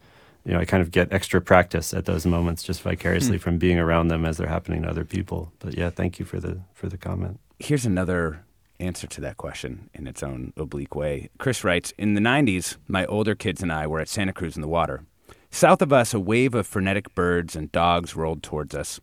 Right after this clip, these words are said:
Speaker 2: In the water, hundreds of silver fish caressed our bodies, followed by darting cormorants. At that moment, I understood that I was some small part of this incredible natural world. Another answer to that question,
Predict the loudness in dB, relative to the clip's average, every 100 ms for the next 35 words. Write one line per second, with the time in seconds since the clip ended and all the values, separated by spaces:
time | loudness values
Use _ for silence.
0 | _ -20 -20 _ 0 4 4 4 4 2
1 | 2 4 2 0 -4 -2 0 0 -2 -2
2 | -4 -4 -8 -2 0 0 0 0 2 2
3 | 0 -4 -2 0 0 0 -2 -4 -2 -2
4 | -2 -4 -6 -4 -4 -4 -6 -10 -12 -18
5 | _ _ _ -4 2 4 4 4 4 0
6 | -6 _ -6 -2 0 -2 -2 -2 -2 -6
7 | -18 _ _ _ _ -2 0 0 -2 -4
8 | -2 -4 -4 -2 -2 -2 -6 -8 -6 -6
9 | -6 -6 -8 -8 -8 -6 -4 -6 -8 -14
10 | _ _ _ _ _ 0 4 8 10 12
11 | 10 8 2 2 -2 -4 -12 -6 0 0
12 | 0 0 0 0 -2 -4